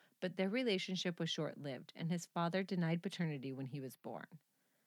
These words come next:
When his mother got married to a French army lieutenant in nineteen fifty-nine, he took in the boy and renamed him Charles. But Charles states that he felt neglected by his parents and that they favored their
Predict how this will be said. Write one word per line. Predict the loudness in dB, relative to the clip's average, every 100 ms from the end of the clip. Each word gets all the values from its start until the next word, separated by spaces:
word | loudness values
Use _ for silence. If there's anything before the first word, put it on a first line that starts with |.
| _ _
When | 0 2
his | 2 2
mother | 2 2
got | 2 0
married | 2 2 2
to | -2
a |
French | -4 0 2 2 -2
army | -4 0 0
lieutenant | 0 -2 -2 -2 -2 -4
in | 2 4 4
nineteen | 2 0 0 0
fifty-nine, | 0 -2 -2 -2 0 2 0 -2 _ _ _ _
he | -2 0
took | 2 0 2
in | 2
the | 2
boy | 4 4 4
and | 2 2
renamed | 2 2 4 2 0
him | -2 -2
Charles. | -4 -2 -2 -4 -10 -16 -18 _ _ _ _ _ _ 0
But | 2
Charles | 2 2 2 2
states | -2 0 0 0 -4
that | -6
he | -2 0
felt | 0 2
neglected | 2 2 0 0 -2 0
by | 2 2
his | 0 -4
parents | -6 -4 -2 -2 -4 0
and | 2
that | 4 2
they | 0
favored | 0 0 0 2 0 0 -2
their | 0 0